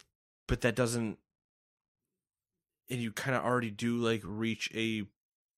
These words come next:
potential max power type of thing, not counting, like, Paragon levels. So, I,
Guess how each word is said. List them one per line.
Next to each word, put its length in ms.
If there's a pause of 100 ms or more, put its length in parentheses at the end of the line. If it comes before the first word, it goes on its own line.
(680)
potential 500
max 640
power 500
type 320
of 140
thing, 460
not 200
counting, 200
like, 140
Paragon 340
levels. 360 (760)
So, 640 (340)
I, 160